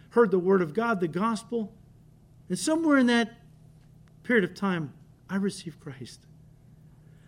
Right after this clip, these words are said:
I came back, m-, m-, I'm not making this up. I opened the Bible. I didn't understand all of it, but oh my goodness, it made sense. It made sense.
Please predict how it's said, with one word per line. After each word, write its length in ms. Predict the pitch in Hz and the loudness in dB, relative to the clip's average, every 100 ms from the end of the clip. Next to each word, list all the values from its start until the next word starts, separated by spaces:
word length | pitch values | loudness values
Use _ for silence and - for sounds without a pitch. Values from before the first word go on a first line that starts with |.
| - | -2
I 160 | 185 247 | 0 0
came 360 | - 294 294 | 0 0 2
back, 400 | 196 156 165 - - | 2 2 0 -4 -8
m-, 180 | 147 - | -8 -8
m-, 120 | 156 - - | -12 -12 -12
I'm 160 | 135 | -8
not 200 | 139 170 | -4 -2
making 280 | 196 185 190 | 0 -2 0
this 200 | 190 190 | -2 -4
up. 260 | 143 139 - - - - - - - - - | -8 -10 -12 -20 -20 -20 -20 -20 -20 -20 0
I 100 | 165 | 2
opened 240 | 208 214 | 4 2
the 80 | 190 | 0
Bible. 500 | 170 170 120 120 131 - - - - - | -2 -4 -6 -12 -18 -20 -20 -20 -20 -16
I 100 | - | -6
didn't 220 | 220 302 190 | -4 0 0
understand 360 | 156 - 127 | -2 -4 -8
all 140 | 127 170 | -6 -4
of 100 | 175 | -6
it, 120 | 190 - - - - - - | -8 -12 -20 -20 -20 -20 -14
but 160 | 135 - | -14 -10
oh 220 | 156 185 | -6 -2
my 220 | 180 160 | -4 -6
goodness, 520 | 131 120 113 123 - - - - - - - - - | -8 -10 -12 -20 -20 -20 -20 -20 -20 -20 -20 -20 -2
it 220 | 175 190 | -2 -2
made 360 | 165 156 151 127 - | -4 -4 -4 -8 -18
sense. 760 | - - 123 101 - - - - - - - - - - - - | -20 -14 -12 -12 -14 -20 -20 -20 -20 -20 -20 -20 -20 -20 -20 -10
It 140 | 170 196 | -6 -4
made 260 | 175 180 | -2 -4
sense. 460 | - 170 214 - | -8 -14 -16 -18